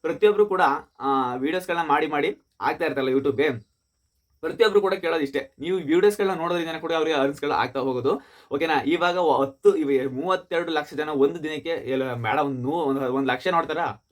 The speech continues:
ನೋಡ್ಲಿ ಬಿಡಿ, ಓಕೆನಾ? ದುಡ್ಡು ಮಿನಿಮಮ್ ಅಂದ್ರೆ ಒಂದು ದಿನಕ್ಕೆ ಕೋಟಿ ಕೋಟಿಗಟ್ಟಲೆ ಸಂಪಾದನೆ ಮಾಡ್ಕೊಳ್ತಾರೆ. ಅವಾಗ ದುಡ್ಡನ್ನ ದೋಚ್ಕೋತಾರೆ. ಈ ರೀತಿನೂ ಕೂಡ ಇವರು ಸ್ಕ್ಯಾಮ್ ಮಾಡ್ಕೊಂಡು ಆರಾಮಾಗಿ ದುಡ್ಡನ್ನ ಮಾಡ್ಕೋತಾರೆ ತಿಂಗ್ಳ ತಿಂಗ್ಳ. But ನಮ್ಗೆ ಇನ್ನೂ ಕೂಡ ಒಂದು ದಿನನೂ ಕೂಡ ಪೇಮೆಂಟ್ ಬಂದಿಲ್ಲ, ಓಕೆನಾ? ಇದು ನೀವು ತಿಳ್ಕೊಬೇಕಾಗಿರೋ ಫಸ್ಟ್ ಮೆಥಡ್.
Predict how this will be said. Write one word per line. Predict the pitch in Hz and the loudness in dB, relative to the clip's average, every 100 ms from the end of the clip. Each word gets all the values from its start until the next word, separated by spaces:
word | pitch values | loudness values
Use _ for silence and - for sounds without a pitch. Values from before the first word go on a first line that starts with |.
| - | -10
ನೋಡ್ಲಿ | 156 143 | -4 -4
ಬಿಡಿ, | 117 98 _ _ 123 | -4 -8 _ _ -6
ಓಕೆನಾ? | 135 143 | -4 -4
ದುಡ್ಡು | 120 170 190 | -2 2 2
ಮಿನಿಮಮ್ | 147 170 175 165 | 2 -6 -6 -6
ಅಂದ್ರೆ | 151 151 | -2 0
ಒಂದು | 120 147 160 139 | 2 0 0 -4
ದಿನಕ್ಕೆ | 156 151 127 139 - _ _ | -4 -2 -4 -4 -8 _ _
ಕೋಟಿ | 143 185 175 | -4 -2 -2
ಕೋಟಿಗಟ್ಟಲೆ | 143 170 165 156 151 | -2 -2 0 0 0
ಸಂಪಾದನೆ | 147 135 139 | -2 -2 -2
ಮಾಡ್ಕೊಳ್ತಾರೆ. | 139 123 123 123 120 160 | -2 -2 -4 -6 -4 -4
ಅವಾಗ | - 143 | -2 0
ದುಡ್ಡನ್ನ | 139 143 160 190 | 0 0 -2 0
ದೋಚ್ಕೋತಾರೆ. | 151 170 180 170 175 | 2 2 0 -2 0
ಈ | 156 | 0
ರೀತಿನೂ | 180 180 175 | 0 -2 -6
ಕೂಡ | 165 | -4
ಇವರು | 160 165 | 0 -2
ಸ್ಕ್ಯಾಮ್ | 175 143 139 | -2 -4 -2
ಮಾಡ್ಕೊಂಡು | 147 139 147 | 0 -2 -2
ಆರಾಮಾಗಿ | 143 123 135 139 | -2 -4 -4 -4
ದುಡ್ಡನ್ನ | 117 147 180 | -4 -2 0
ಮಾಡ್ಕೋತಾರೆ | 160 139 135 127 117 | 0 0 -2 -4 -6
ತಿಂಗ್ಳ | 143 147 | -8 -6
ತಿಂಗ್ಳ. | 139 123 165 - - - | -4 -4 -6 -10 -12 -4
But | 175 175 | -2 -2
ನಮ್ಗೆ | 139 170 185 | -4 -2 -2
ಇನ್ನೂ | 185 | -4
ಕೂಡ | 185 180 | -2 0
ಒಂದು | 160 156 151 | 2 0 -2
ದಿನನೂ | 143 139 135 | -4 -4 -4
ಕೂಡ | 156 | -6
ಪೇಮೆಂಟ್ | 160 131 139 117 | -4 -4 -6 -2
ಬಂದಿಲ್ಲ, | 185 156 107 - | -2 0 -6 -8
ಓಕೆನಾ? | 120 139 139 | -10 -8 -6
ಇದು | 151 | -6
ನೀವು | 160 175 | -8 -8
ತಿಳ್ಕೊಬೇಕಾಗಿರೋ | 151 151 139 135 135 | -4 -2 -2 -4 -6
ಫಸ್ಟ್ | - 165 131 | -4 -8 -6
ಮೆಥಡ್. | 120 113 175 | -6 -4 -4